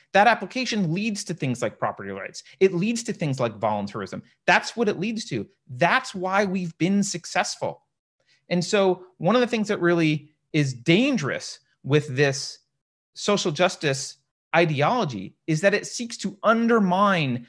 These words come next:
that process as the only valid process for obtaining information and acting. And that will destroy us.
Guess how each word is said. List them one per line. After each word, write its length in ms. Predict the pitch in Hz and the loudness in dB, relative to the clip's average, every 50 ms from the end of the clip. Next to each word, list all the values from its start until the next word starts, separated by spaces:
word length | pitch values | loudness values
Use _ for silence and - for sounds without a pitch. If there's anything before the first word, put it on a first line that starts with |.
| _ _ | _ _
that 500 | - 123 117 113 151 151 170 - - - - _ | -14 -6 0 2 2 4 2 0 -2 -6 -18 _
process 680 | - - 143 156 170 - - 226 220 220 - - - _ _ _ _ _ _ _ - | 0 2 4 4 2 2 2 0 0 0 -2 -10 -16 _ _ _ _ _ _ _ 0
as 360 | 151 165 175 175 156 151 147 147 | 2 4 4 4 2 0 -2 -2
the 240 | 175 175 175 190 - - | -2 -2 -2 -2 -2 0
only 680 | - 196 214 233 233 226 208 175 143 113 95 82 - _ _ _ _ _ _ _ - | 4 4 6 6 4 4 4 4 2 0 -2 -6 -10 _ _ _ _ _ _ _ -14
valid 680 | 127 123 120 139 156 147 160 175 170 165 160 143 135 | -12 -4 2 4 4 6 6 4 4 4 2 2 0
process 540 | 135 - 147 143 143 143 - - 113 107 - | -4 -2 2 2 2 2 0 -2 -4 -4 -6
for 220 | - - 127 123 117 | -8 -6 -2 0 0
obtaining 600 | 113 110 - - - 139 139 139 139 135 131 117 | 0 -2 -4 -8 -4 -2 0 0 0 0 0 -2
information 600 | 120 123 120 - - 107 110 110 107 - 104 104 | -2 -4 -6 -6 -8 -6 -6 -4 -6 -6 -8 -8
and 120 | 104 101 - | -8 -8 -10
acting. 360 | 101 101 - - 101 101 101 _ _ _ _ _ - | -12 -12 -10 -10 -10 -12 -12 _ _ _ _ _ -4
And 280 | 120 123 120 113 113 - _ _ _ _ - | -2 0 0 -2 -4 -8 _ _ _ _ -14
that 760 | 127 120 123 127 127 127 208 220 254 196 123 - - - - _ _ _ - | -12 -12 -10 -4 2 4 4 4 4 2 0 -2 -4 -16 -20 _ _ _ -6
will 460 | 127 131 127 147 175 202 202 190 175 | -4 0 4 6 6 8 8 6 4
destroy 600 | 147 127 135 131 - - - 143 147 135 110 98 | 2 0 -4 -6 -6 -4 -2 0 0 0 0 -2
us. 340 | 87 80 - - - - | -4 -8 -14 -18 -20 -20